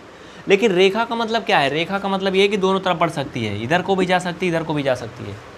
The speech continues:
ये रेखा कहलाती है। जबकि एक में एक तरफ को एरो बना होता है, उसे किरण बोलते हैं, तीर की तरह, ठीक? तो रेखाखंड का मतलब ये एक टुकड़ा है, एक भाग है, ना तो इधर को बढ़ेगी ना इधर को बढ़ेगी, किसी तरफ को नहीं बढ़ेगी,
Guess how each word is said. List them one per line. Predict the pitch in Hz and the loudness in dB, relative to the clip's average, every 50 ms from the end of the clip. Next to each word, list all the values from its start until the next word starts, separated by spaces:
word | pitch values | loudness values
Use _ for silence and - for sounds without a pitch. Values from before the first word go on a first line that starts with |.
| - | -2
ये | 143 156 | 0 2
रेखा | 160 160 143 151 156 | 2 2 0 0 -2
कहलाती | 139 127 117 113 107 101 - 110 | -4 -2 -4 -6 -6 -8 -10 -10
है। | 104 98 98 - - - - - - - - - - - | -12 -12 -12 -14 -18 -20 -20 -18 -18 -18 -18 -10 2 4
जबकि | 147 147 147 175 175 | 4 4 6 6 6
एक | 175 180 170 170 | 6 6 2 2
में | 170 175 175 165 - - - - 156 | 0 2 2 2 0 -4 -10 -6 -2
एक | 160 165 160 | -2 -2 0
तरफ | 175 170 165 156 - | 2 2 2 2 2
को | 165 156 | 0 0
एरो | 151 156 151 | 2 2 2
बना | 147 147 151 | 0 0 0
होता | 143 139 139 135 160 | 0 0 0 2 2
है, | 160 | 0
उसे | 156 143 - 156 143 135 - - - - - - - - - | 0 0 -2 -4 -4 -4 -6 -12 -20 -20 -20 -20 -20 -10 -2
किरण | 160 170 165 165 147 | -2 2 2 2 2
बोलते | 123 117 110 107 101 - 113 | 2 0 -2 -2 -4 -6 -8
हैं, | 107 107 98 - | -8 -8 -8 -2
तीर | - 143 135 120 | 0 0 0 0
की | 120 117 98 | -2 -8 -8
तरह, | 101 107 - 92 95 - - - - - - - - - | -8 -8 -8 -8 -12 -14 -16 -18 -18 -18 -18 -10 2 4
ठीक? | 208 226 226 - - - - - - - - - - - - - - 156 | 4 4 2 -2 -16 -18 -20 -20 -20 -20 -20 -20 -20 -20 -20 -8 4 4
तो | 156 | 6
रेखाखंड | 165 185 175 202 208 202 214 214 214 202 | 6 6 6 6 4 4 4 2 4 4
का | 214 | 4
मतलब | 214 208 196 208 220 226 | 4 2 4 6 6 6
ये | 214 208 220 220 | 6 6 6 6
एक | 214 208 - | 4 2 0
टुकड़ा | - 190 190 196 190 175 151 | -2 0 2 4 4 4 4
है, | 123 113 117 135 | 2 0 0 -2
एक | 147 147 | -2 -2
भाग | 143 147 147 143 139 120 | -2 2 2 2 2 2
है, | 123 123 | 0 -2
ना | 143 165 | -2 0
तो | 170 190 | 0 0
इधर | 180 170 180 180 | 2 2 2 0
को | 196 190 | 0 0
बढ़ेगी | 180 175 180 180 185 196 | 0 2 0 0 -2 -2
ना | 190 175 | -2 -2
इधर | 151 147 131 | -2 -2 -4
को | 123 - 110 | -4 -4 -6
बढ़ेगी, | 110 107 104 104 104 104 101 101 - - | -6 -4 -6 -6 -8 -10 -12 -14 -10 -10
किसी | 135 - 175 | -6 -6 -4
तरफ | 165 170 170 165 | -2 -2 -2 -2
को | 165 | -2
नहीं | 147 139 123 | -4 -4 -2
बढ़ेगी, | 113 107 104 101 101 98 | -2 -2 -2 -4 -6 -8